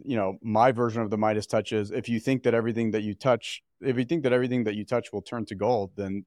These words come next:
like, just do it long enough and you'll see that that is not the case, <laughs> you know?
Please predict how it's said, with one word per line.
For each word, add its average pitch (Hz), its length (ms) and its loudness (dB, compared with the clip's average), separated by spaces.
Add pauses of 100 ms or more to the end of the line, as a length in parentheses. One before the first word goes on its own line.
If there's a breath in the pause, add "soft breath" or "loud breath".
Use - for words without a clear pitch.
like, 95 340 -4 (500)
just - 340 -2 (140)
do 120 180 4
it 104 80 2
long 87 240 0
enough 85 260 -4
and 98 100 0
you'll 92 120 -2
see 107 260 -2
that 92 180 -8
that 95 180 -2
is 87 120 -10
not 90 180 -8
the - 60 -14
case, - 400 -2
<laughs> - 0 -
you 127 120 4
know? - 100 2